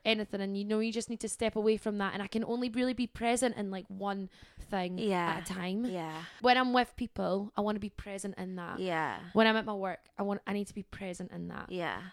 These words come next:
Speaker 1: And same if I'm gonna take a minute to sit on my phone, or if I wanna make a phone call with a friend who is halfway across the world, I w-, I don't wanna have distractions.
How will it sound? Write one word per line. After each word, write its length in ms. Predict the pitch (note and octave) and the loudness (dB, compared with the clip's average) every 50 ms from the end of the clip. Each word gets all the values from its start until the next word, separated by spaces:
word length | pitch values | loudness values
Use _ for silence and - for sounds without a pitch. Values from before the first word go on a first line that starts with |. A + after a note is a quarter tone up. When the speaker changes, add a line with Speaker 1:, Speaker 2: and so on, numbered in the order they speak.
| - _ | -10 _
Speaker 1:
And 320 | - G#3+ G#3+ G#3 G#3 G#3 - - | 4 4 4 4 4 0 -2 -4
same 280 | - - C4 B3 B3+ | 4 6 8 8 8
if 140 | C4 B3+ - | 6 4 4
I'm 160 | B3+ A#3+ A#3 | 2 2 2
gonna 280 | G#3 A#3+ A#3 A#3 A3+ - - _ _ _ _ _ _ _ _ _ - | 2 0 2 2 0 -2 -4 _ _ _ _ _ _ _ _ _ -8
take 280 | - A#3 B3 A3+ - A3+ | -4 -2 -2 -2 -2 -4
a 60 | G#3 | -4
minute 360 | G#3 G#3+ G#3 G#3 G3+ G3+ - | -2 -2 -2 -2 -4 -4 -6
to 120 | - G#3 | -6 -4
sit 280 | G3 - - - A3+ - | -2 0 2 4 4 4
on 100 | - G#3 | 4 0
my 100 | G#3 G3 | 0 -2
phone, 240 | - - G3+ G3 F#3+ - | -2 -2 0 0 2 2
or 100 | A3 A3 | 2 2
if 100 | A3 B3 | 4 2
I 60 | A3+ | 2
wanna 240 | A3 A#3+ A#3+ B3 B3 | 2 2 2 2 0
make 200 | A#3+ A#3 - A#3 | 0 -2 -2 -2
a 120 | A3+ G#3+ - - | -4 -4 -4 0
phone 240 | - A#3+ A#3+ A#3+ A#3+ | 4 6 6 6 4
call 260 | - G#3+ A#3 A3+ A3 | 2 4 6 6 8
with 200 | G#3 A3 G#3 - | 6 6 2 2
a 80 | A#3+ A3 | -4 -6
friend 360 | - - A#3 A#3 A#3 A#3+ A3 | -2 2 2 4 4 2 0
who 120 | - G#3+ A#3 | 2 4 6
is 200 | A#3 B3+ A#3+ A#3 | 6 6 4 2
halfway 320 | A3 A3 G#3+ - G#3+ G#3 | 0 -2 -2 0 0 0
across 300 | G3+ - - G#3 F#3+ - | 0 0 -4 -6 -4 0
the 60 | G3+ | 2
world, 220 | G3 G3 F#3+ G3 - | 4 4 4 2 2
I 60 | - A3+ | 0 0
w-, 180 | G#3+ A3+ - - | 0 0 -2 -4
I 100 | - A#3 | -4 0
don't 180 | G3 C4+ C#4 C#4 | 2 2 4 6
wanna 160 | C#4 C#4+ C#4+ | 4 4 4
have 220 | B3+ C4+ C#4 - | 2 0 -2 0
distractions. 840 | - C4 - - - B3 B3 - - - - A#3 A#3 B3 C#4+ D4+ - | -2 -2 -2 0 2 0 0 0 -2 -2 0 0 2 2 0 -2 -4